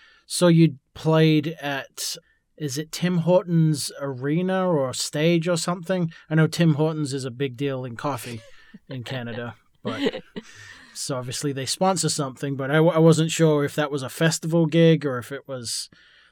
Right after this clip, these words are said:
Speaker 1: like, a, an, an arena show or, well, uh, or a, you know, so-, a, a permanent, like, theater or something.
Speaker 2: Right. Yeah, it was just a stage at a festival. It was, it
Speaker 1: Hmm.
Speaker 2: was something that I applied to do through,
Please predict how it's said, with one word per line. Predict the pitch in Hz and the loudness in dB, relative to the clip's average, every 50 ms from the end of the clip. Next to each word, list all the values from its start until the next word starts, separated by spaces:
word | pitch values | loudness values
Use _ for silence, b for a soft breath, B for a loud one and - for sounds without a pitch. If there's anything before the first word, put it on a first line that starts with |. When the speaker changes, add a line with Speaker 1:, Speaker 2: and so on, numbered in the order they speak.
| b b b b _ - | b b b b _ -16
Speaker 1:
like, | 131 123 113 - | -14 -14 -12 -10
a, | 127 113 110 - - | -10 -10 -10 -10 -12
an, | 120 117 | -12 -12
an | 120 107 110 123 120 | -12 -10 -10 -10 -10
arena | 123 117 117 135 156 160 165 170 170 | -10 -6 0 2 4 6 6 6 6
show | 156 - 175 165 160 160 156 | 4 4 4 4 4 4 4
or, | 147 139 135 143 147 143 160 - | 2 0 0 -2 -4 -6 -6 -10
well, | 160 151 135 120 117 - - | -12 -10 -10 -10 -12 -12 -8
uh, | 151 151 147 131 | -8 -8 -6 -6
or | 139 131 127 120 | -8 -10 -10 -10
a, | 110 107 _ _ _ _ _ _ _ _ _ _ _ _ - | -12 -14 _ _ _ _ _ _ _ _ _ _ _ _ -14
you | 151 143 | -12 -12
know, | 123 117 | -10 -10
so-, | 113 - - 165 | -8 -6 -6 -6
a, | - 135 143 139 139 - | -6 -6 -8 -8 -8 -10
a | - - | -12 -10
permanent, | - - 165 165 160 156 156 151 143 143 - _ _ _ | 0 2 4 4 6 4 2 0 -2 -4 -8 _ _ _
like, | - 143 135 135 - _ _ _ _ _ _ - 156 | -10 -10 -10 -10 -12 _ _ _ _ _ _ -20 -20
theater | - - - 151 151 156 151 - 165 151 | -14 -4 0 2 2 2 2 0 -2 -2
or | 151 | -2
something. | 151 - 160 165 165 - 170 160 | 0 -2 -2 -2 -2 -2 0 0
Speaker 2:
Right. | 185 175 170 165 - - | 0 0 -2 -4 -4 -4
Yeah, | 202 220 220 214 214 208 | 0 2 4 4 4 4
it | 214 | 4
was | 226 240 247 | 2 0 -2
just | 247 254 - | -2 -6 -8
a | 269 | -8
stage | 247 - - 208 202 208 202 208 | -10 -6 -4 -2 -2 0 -2 -2
at | 196 | -4
a | 202 | -6
festival. | - - 156 170 - - 170 165 156 147 | -2 -4 -4 -4 -4 -10 -8 -6 -6 -6
It | 135 117 151 143 127 | -4 -6 -8 -8 -6
was, | 151 151 151 156 151 - - _ - - - - _ _ _ _ - - - | -6 -4 -4 -6 -8 -12 -16 _ -20 -20 -20 -20 _ _ _ _ -20 -16 -6
it | - 185 - | -4 -4 -4
Speaker 1:
Hmm. | 143 143 | -2 0
Speaker 2:
was | 170 170 165 156 156 156 160 156 151 151 - - - - - - _ | 0 0 2 2 2 0 0 -2 -6 -10 -12 -12 -12 -12 -14 -16 _
something | - - - 185 165 - 190 190 175 | -12 -4 -4 -4 -4 -4 -6 -6 -6
that | 185 175 170 | -6 -4 0
I | 165 165 165 160 160 160 156 - | 0 0 0 0 -2 -4 -6 -8
applied | 156 _ _ - 160 156 156 160 160 - | -10 _ _ -4 -2 -2 -2 -2 -4 -8
to | - 170 | -10 -14
do | 147 - 156 147 147 147 151 | -10 -8 -8 -6 -6 -8 -10
through, | - - - 156 147 147 147 147 151 160 151 | -12 -10 -10 -10 -8 -8 -8 -10 -10 -12 -14